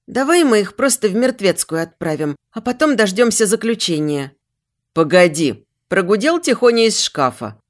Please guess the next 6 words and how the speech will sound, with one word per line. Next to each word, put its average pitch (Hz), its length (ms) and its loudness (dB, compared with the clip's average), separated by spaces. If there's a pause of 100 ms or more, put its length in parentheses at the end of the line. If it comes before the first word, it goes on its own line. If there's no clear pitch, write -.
(160)
«Тут 180 200 -4
еще 208 380 2
один, 127 460 0 (200)
но 170 200 -2
этот 214 360 4
старый, 175 680 2